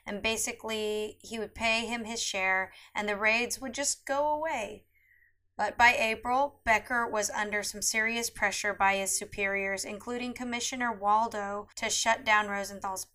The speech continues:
place. Rosenthal was brazenly flaunting his operation, and if the newspapers are to be believed, Becker asked Rosenthal to agree to a staged rage to get Waldo off the scent.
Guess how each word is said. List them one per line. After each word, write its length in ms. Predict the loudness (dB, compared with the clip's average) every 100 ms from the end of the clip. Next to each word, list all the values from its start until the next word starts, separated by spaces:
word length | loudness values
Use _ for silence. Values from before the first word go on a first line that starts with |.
| -10
place. 520 | -8 -6 -6 -6 -8 _ 0
Rosenthal 560 | 2 2 2 6 6
was 160 | 4 -4
brazenly 720 | 2 6 8 6 2 2 0
flaunting 540 | 0 2 2 2 -4 -4
his 180 | -4
operation, 880 | 0 2 2 0 -4 -4 -6 -4 -4 -2
and 420 | 0 2 0 -6 -4
if 340 | -4 -4 -8
the 100 | -6
newspapers 680 | -4 -4 -4 -6 -4 -4 -4
are 240 | -2 -2
to 280 | -2 -8 -10 -8
be 160 | -8
believed, 760 | -8 -8 -8 -8 -8 -8 -12 -18 _ _ _ 0
Becker 600 | 0 0 -4 -4 -6 -10 -20 -16 -2
asked 320 | 0 2 -2
Rosenthal 880 | -2 0 0 -2 -6 -4 -2 -2 -6 -10
to 160 | -8
agree 500 | -8 -8 -6 -6 -6 -8
to 180 | -6
a 60 | -4
staged 500 | -2 -2 -4 -4 -6
rage 400 | -6 -4 -6 -8
to 80 | -6
get 240 | -6 -6
Waldo 480 | 0 2 4 2 0
off 180 | -2 -2
the 80 | -4
scent. 280 | -4 -4